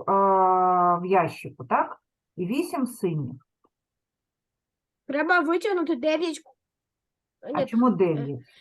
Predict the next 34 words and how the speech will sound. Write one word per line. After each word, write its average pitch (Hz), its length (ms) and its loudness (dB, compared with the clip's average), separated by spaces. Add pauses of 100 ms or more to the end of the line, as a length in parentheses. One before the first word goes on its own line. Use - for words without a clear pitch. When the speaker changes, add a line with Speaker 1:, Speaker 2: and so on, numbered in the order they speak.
Speaker 2:
дванадцять. 339 760 0 (220)
Дванадцять. 294 480 -4
Speaker 1:
Як 254 260 2
ти 247 100 2
отримав 220 460 0
число 190 360 -6
дванадцять? 160 680 -6
До 220 120 2
вісьми 220 640 -2
додав 220 520 0 (520)
Speaker 2:
Е, 254 240 -4 (340)
чотири, 381 360 -6 (120)
Speaker 1:
чотири. 226 580 0 (100)
Speaker 2:
е, - 80 -2 (100)
тому 359 240 2
Speaker 1:
Це 403 80 0
Speaker 2:
що, 381 260 -2
Speaker 1:
буде 285 600 0
нуль. - 0 -
Speaker 2:
е, - 0 - (160)
вісім — 349 540 -2
це 359 140 -4
всі 359 260 -4
сині, 480 600 2 (800)
е, 226 160 -12
Speaker 1:
Мгм. 190 120 -12
Speaker 2:
а 311 400 0 (360)
в 247 140 -10
нас, 359 460 -2
якщо 311 500 0
ми 320 220 4
заберемо 320 480 2
всі 320 240 -6
вісім, 359 480 -6